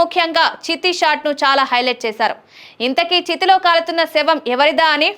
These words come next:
ఫ్యాన్స్ తలలు పీక్కుంటున్నారు. ఈ సందర్భంగా పలువురు నెటిజన్లు ఈ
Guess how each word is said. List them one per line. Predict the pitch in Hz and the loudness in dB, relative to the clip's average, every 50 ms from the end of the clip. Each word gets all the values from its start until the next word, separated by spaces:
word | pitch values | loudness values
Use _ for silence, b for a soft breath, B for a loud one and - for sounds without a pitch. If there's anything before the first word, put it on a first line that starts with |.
| - | -2
ఫ్యాన్స్ | 285 254 262 285 294 - - - | -2 0 0 -2 -4 -4 -2 0
తలలు | 254 262 277 277 277 | 0 2 2 0 0
పీక్కుంటున్నారు. | 285 269 - - 247 233 233 226 226 208 196 - - _ _ _ - - | -2 -6 -6 -6 -8 -8 -4 -2 0 0 0 -2 -6 _ _ _ -10 -8
ఈ | 214 - 247 | -6 -6 -4
సందర్భంగా | 240 254 269 240 247 269 277 262 277 269 269 - | -2 -2 -2 -2 -2 -4 -2 0 0 0 2 0
పలువురు | 254 262 254 262 254 247 247 | 0 0 0 -2 -2 0 0
నెటిజన్లు | 247 240 285 262 285 277 262 269 285 339 381 B B B B B B B | 0 0 -2 0 0 0 2 2 2 0 0 B B B B B B B
ఈ | 262 | 0